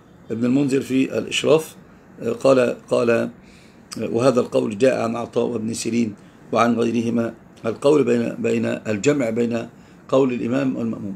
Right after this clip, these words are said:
أنه يقول سمع، المأموم يقول: "سمع الله لمن حمده، ربنا لك الحمد". لكن الحنفية كما قلتم،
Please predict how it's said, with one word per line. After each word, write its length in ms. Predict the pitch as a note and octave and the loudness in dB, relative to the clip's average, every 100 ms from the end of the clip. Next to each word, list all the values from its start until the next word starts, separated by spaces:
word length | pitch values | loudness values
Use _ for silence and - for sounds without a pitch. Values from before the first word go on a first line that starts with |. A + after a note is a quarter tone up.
| A2 | -4
أنه 240 | A#2+ A#2+ | -2 -2
يقول 260 | A2+ C#3+ B2 | -2 -2 0
سمع، 380 | D#3+ D#3 C3+ A2+ | 2 2 0 -2
المأموم 400 | A2+ A#2 C#3 B2+ | -2 0 0 0
يقول: 220 | A#2+ B2 | -2 -6
"سمع 260 | - A#2 A#2 | -4 -4 -2
الله 260 | A#2+ C#3+ | 2 2
لمن 180 | C3+ A#2 | 2 0
حمده، 300 | A#2+ E3+ D#3+ | -4 -2 -2
ربنا 480 | B2+ F#2+ A#2 C#3+ A#2+ | -2 -2 0 0 -2
لك 160 | G#2+ | -6
الحمد". 360 | - - G2+ - - - - - - - - - - D#3 | -12 -10 -10 -12 -20 -20 -20 -20 -20 -20 -20 -20 -2 4
لكن 240 | D#3+ C#3 | 4 2
الحنفية 400 | A#2 B2 A#2+ D#3 | -2 -4 0 0
كما 240 | C#3 A#2+ | 0 -2
قلتم، 380 | A#2 A#2 C#3+ C#3 | -4 -4 -4 -6